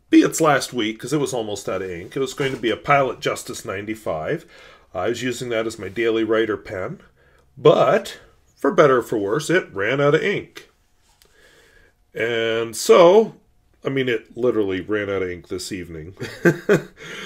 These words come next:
So, I quickly thought, "Well, I'm experimenting with different pens as daily writers, so I haven't used this pen in a while." This is a Montblanc thirty-two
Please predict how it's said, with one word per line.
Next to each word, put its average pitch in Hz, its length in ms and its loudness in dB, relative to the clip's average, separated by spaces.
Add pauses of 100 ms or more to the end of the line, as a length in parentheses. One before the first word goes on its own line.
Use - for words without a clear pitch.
(300)
So, 175 640 8
I 131 220 2
quickly 143 400 0
thought, 113 360 0
"Well, 165 280 0
I'm 139 200 2
experimenting 170 600 2
with 120 180 -2
different 147 320 2
pens 143 300 -4
as 104 100 -8
daily 131 340 4
writers, 123 460 2
so 104 140 -2
I 113 40 -4
haven't 160 260 -2
used 160 240 0
this 208 160 4
pen 127 260 -2
in 110 100 -4
a 104 60 -4
while." 82 380 -4 (340)
This - 160 -4
is 294 100 2
a 226 60 4
Montblanc 147 600 4
thirty-two 131 840 -2